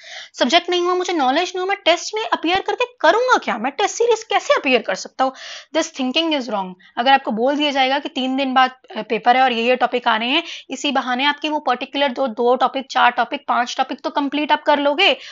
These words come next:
उसके लेक्चर्स आप कहीं से भी देख रहे हो, जो भी कर रहे हो, एक नोट्स तो बना लोगे, वो टॉपिक तो आपका स्ट्रेंथन हो गया ना। लेकिन अगर आप ये सोचोगे कि मेरा पूरा का पूरा टॉपिक कंप्लीट हो जाए, उसके बाद मैं टेस्ट सीरीज कर रहा हूँ, ये अप्रोच नहीं चलेगी।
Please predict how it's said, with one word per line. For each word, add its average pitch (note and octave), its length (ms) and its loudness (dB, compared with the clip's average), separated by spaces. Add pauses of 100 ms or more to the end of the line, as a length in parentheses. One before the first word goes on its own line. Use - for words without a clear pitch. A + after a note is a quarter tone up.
(120)
उसके C#4+ 220 -6
लेक्चर्स C#4+ 380 0
आप D#4+ 120 0
कहीं D#4 180 0
से F4 80 0
भी D#4+ 80 -2
देख D#4 200 -2
रहे D#4+ 80 0
हो, D4+ 40 -2
जो C#4 120 -4
भी E4+ 120 0
कर E4 140 0
रहे D#4 100 0
हो, - 20 2
एक D#4+ 100 -4
नोट्स D4+ 320 0
तो D#4+ 60 2
बना D4 220 2
लोगे, D4 340 2 (360)
वो C#4 160 4
टॉपिक D#4 420 0
तो D#4+ 60 6
आपका D4+ 280 2
स्ट्रेंथन C4+ 520 -2
हो C4+ 140 2
गया C4 180 6
ना। C4+ 240 2 (280)
लेकिन D4 240 2
अगर D#4 160 4
आप D#4 120 6
ये C#4+ 140 0
सोचोगे D4+ 380 -2
कि D4+ 120 -4
मेरा D4+ 180 0
पूरा D4 280 2
का D#4 80 2
पूरा D4 200 0
टॉपिक C#4+ 380 0
कंप्लीट D4 400 -2
हो C#4+ 80 2
जाए, D4 140 0
उसके - 160 -2
बाद B3+ 280 6
मैं E4+ 80 2
टेस्ट D#4 220 4
सीरीज D4+ 240 -4
कर C4+ 180 0
रहा C#4+ 120 0
हूँ, D#4+ 120 0
ये D4+ 60 0
अप्रोच D4 420 -2
नहीं B3+ 240 -2
चलेगी। F4 520 -2